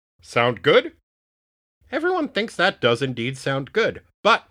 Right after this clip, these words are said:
before they can begin their quest, Dragonfang rises up off the table, and the ghost of Val gets hoovered into it.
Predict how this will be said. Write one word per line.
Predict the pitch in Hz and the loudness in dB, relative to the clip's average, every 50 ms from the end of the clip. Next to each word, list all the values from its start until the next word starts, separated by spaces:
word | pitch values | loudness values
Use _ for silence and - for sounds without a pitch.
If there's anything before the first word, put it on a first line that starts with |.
| _ | _
before | - 110 - - 147 151 | -10 -10 -6 -2 0 0
they | 156 170 156 | 2 0 0
can | 160 165 156 147 | -2 -2 -6 -4
begin | 123 110 98 113 117 143 | -6 -6 -4 -4 -4 -2
their | 156 151 156 | -2 -2 -2
quest, | - - 220 226 160 - - - _ _ - - - - - - | -2 -2 -2 -2 -2 -4 -8 -14 _ _ -20 -20 -20 -20 -18 -12
Dragonfang | - 147 156 226 254 - 165 127 110 - - - 110 101 90 90 90 92 | -8 -4 -2 -2 -2 -2 -2 -4 -6 -6 -6 -4 -2 -2 -4 -4 -8 -4
rises | 120 175 240 262 214 - 185 160 - | -2 0 0 0 0 -2 -6 -6 -4
up | 196 185 - 202 | -6 -4 0 0
off | 190 190 180 - | 0 0 0 -2
the | - 165 | -4 -4
table, | - - 190 220 196 151 117 90 82 - - - - - | -2 0 -2 -2 0 -2 -2 -4 -6 -10 -16 -18 -10 -6
and | 120 123 120 | -4 -2 -2
the | 104 | -2
ghost | - - 143 202 196 - - | -2 0 0 0 0 0 -4
of | 185 175 | -6 -4
Val | 160 185 180 180 147 120 113 | 0 0 2 2 2 2 0
gets | 104 107 113 107 - - | 0 -2 -2 -4 -4 -6
hoovered | - 135 156 160 131 135 131 120 | -2 0 0 0 2 2 2 2
into | 123 123 117 104 - 107 92 | 0 -2 -2 -4 -8 -8 -8
it. | 82 82 - | -10 -10 -14